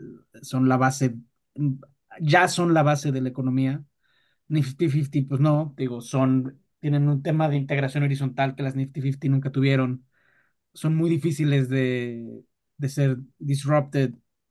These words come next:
Yo creo que solamente los gobiernos las van a poder, eh, meter en cintura si es que los gobiernos en algún momento se atreven.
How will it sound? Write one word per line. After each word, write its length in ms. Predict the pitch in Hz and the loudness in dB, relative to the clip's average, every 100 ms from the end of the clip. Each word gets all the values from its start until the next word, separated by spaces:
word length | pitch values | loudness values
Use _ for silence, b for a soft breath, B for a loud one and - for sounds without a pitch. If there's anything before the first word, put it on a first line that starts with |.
| _ _ | _ _
Yo 140 | 151 139 | -12 -12
creo 120 | 139 | -6
que 60 | |
solamente 380 | 156 151 147 143 | 0 4 4 4
los 120 | 143 | 2
gobiernos 500 | 123 139 156 160 135 127 | 2 2 2 2 0 -2
las 120 | 123 | -4
van 140 | 123 | -6
a 100 | 120 | -6
poder, 560 | 135 123 123 123 120 - - | -4 -4 -2 -4 -6 -10 -10
eh, 640 | 135 123 117 117 - - _ | -6 -6 -8 -12 -14 -18 _
meter 320 | - 135 127 135 | -6 -4 0 0
en 80 | |
cintura 440 | 131 127 135 131 131 | 0 -2 0 2 0
si 200 | - 131 | 2 0
es 120 | 127 | 0
que 100 | 139 | -2
los 120 | 127 | -2
gobiernos 440 | 123 127 131 127 131 | -2 -2 0 -2 -2
en 80 | |
algún 180 | 123 131 131 | -2 0 0
momento 200 | 131 - | 0 -4
se 80 | |
atreven. 460 | 123 131 127 156 | -2 2 2 0